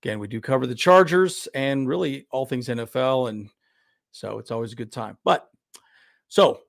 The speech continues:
why am I so high on, uh, this tandem, uh, right here? Okay, I'm a big believer in Kellen Moore in general. Obviously, the Chargers are, and Brandon Staley were as well, too, 'cause you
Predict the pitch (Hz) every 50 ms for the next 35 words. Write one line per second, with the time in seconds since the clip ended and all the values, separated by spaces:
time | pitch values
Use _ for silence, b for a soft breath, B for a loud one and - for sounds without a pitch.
0 | _ _ - 139 170 220 240 233 202 - - 202 165 160 185 185 180 165 156 156
1 | 151 151 151 147 143 139 135 131 139 135 - - - - 147 143 139 135 127 123
2 | 117 113 110 110 - _ _ 123 120 117 117 117 117 117 117 - - 131 127 117
3 | 117 120 - - 127 113 104 98 101 110 110 110 - 135 120 120 143 147 143 117
4 | 143 143 131 120 131 120 123 131 131 127 120 127 127 123 120 120 - _ 123 120
5 | 117 117 117 113 113 107 - - 123 113 117 117 113 107 110 117 120 127 123 123
6 | 120 113 110 120 123 127 127 131 127 127 120 - b b b b b b b b
7 | _ 131 135 131 135 131 - 135 117 113 - - 147 143 143 131 135 131 120 135
8 | 131 131 131 123 117 123 123 123 120 113 - - 127 120 117 117 117 113 110 107
9 | 104 101 110 117 131 131 117 - - 147 139 - 117 107 110 120 123 120 127 127
10 | 120